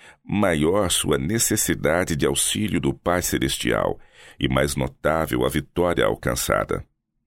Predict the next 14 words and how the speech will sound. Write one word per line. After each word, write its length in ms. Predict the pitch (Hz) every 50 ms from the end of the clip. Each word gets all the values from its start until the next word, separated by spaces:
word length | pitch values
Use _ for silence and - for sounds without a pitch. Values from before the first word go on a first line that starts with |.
| _ _ _ _ _ _ _ _ _ _ _ _ _
Trabalhar 720 | - - 117 131 120 117 87 65 62 64 65 67 71 -
com 200 | - - 65 62
fé. 420 | - - - - 69 60 53 60 - - _ _ _ _ _ _ _ _ _ _ _ _ _ _ _ _ _ _ _ _
Amorável 640 | 123 120 120 117 110 113 120 120 120 113 107 98
e 60 | 92 87
pacientemente 1080 | - - 92 90 87 - - 73 69 71 69 - - 52 52 64 71 73 69 - 71 67
como 240 | - 65 60 62
fiéis 420 | 64 - - 57 64 69 71 69 67
mordomos 720 | 58 62 64 67 - - 78 78 78 76 69 69 67 60
da 160 | 58 65 55
multiforme 840 | 53 57 76 95 104 - - 73 67 - - 85 90 87 87 78 69 69
graça 480 | 71 69 71 78 98 98 - - 69
de 100 | - 64
Cristo, 540 | - - 76 73 78 76 - - - 50